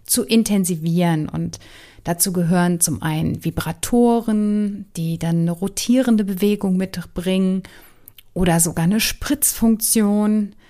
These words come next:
Und überlegt euch am besten im Vorfeld, welche Funktionen für euch wichtig sind und wie ihr mit dem Strap-on eure intime Zeit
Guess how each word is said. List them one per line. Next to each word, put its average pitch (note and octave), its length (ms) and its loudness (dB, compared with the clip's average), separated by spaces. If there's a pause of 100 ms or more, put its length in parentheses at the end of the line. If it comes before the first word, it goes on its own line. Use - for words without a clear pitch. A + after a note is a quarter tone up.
(600)
Und G3 440 0 (300)
überlegt G#3+ 640 2
euch G3+ 160 -4
am G3 100 -2
besten G3 400 -2
im F#3+ 120 0
Vorfeld, G3+ 800 -2 (500)
welche G3+ 540 0
Funktionen G3 680 0
für - 200 -6
euch - 260 -4
wichtig B3+ 440 0
sind A#3 520 0 (560)
und F#3+ 580 0 (200)
wie F#3+ 360 -2
ihr G3 640 0 (520)
mit G3 220 0
dem F#3 120 2
Strap-on F3 720 0
eure F3 440 -2 (100)
intime F#3+ 540 -2
Zeit E3 540 -4